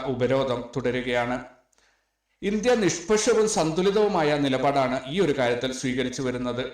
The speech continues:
ആരുടെയും പക്ഷം പിടിക്കാതെ ചർച്ചകളിലൂടെയും നയതന്ത്രത്തിലൂടെയും സമാധാനം പുനഃസ്ഥാപിക്കണമെന്ന് ഇന്ത്യ ഔദ്യോഗികമായി ആവശ്യപ്പെടുന്നു.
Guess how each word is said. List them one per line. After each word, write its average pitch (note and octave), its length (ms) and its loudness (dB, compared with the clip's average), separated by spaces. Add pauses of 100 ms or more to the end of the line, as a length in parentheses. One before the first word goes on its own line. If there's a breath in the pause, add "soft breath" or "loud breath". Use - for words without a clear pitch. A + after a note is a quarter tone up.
(220)
ആരുടെയും C3+ 360 2
പക്ഷം C#3+ 380 -4
പിടിക്കാതെ C3 440 0
ചർച്ചകളിലൂടെയും B2 1040 -2
നയതന്ത്രത്തിലൂടെയും C3 920 -2
സമാധാനം C#3 640 -2
പുനഃസ്ഥാപിക്കണമെന്ന് C3+ 1160 -4
ഇന്ത്യ C3 440 -2
ഔദ്യോഗികമായി B2+ 680 -2 (100)
ആവശ്യപ്പെടുന്നു. C3 580 -2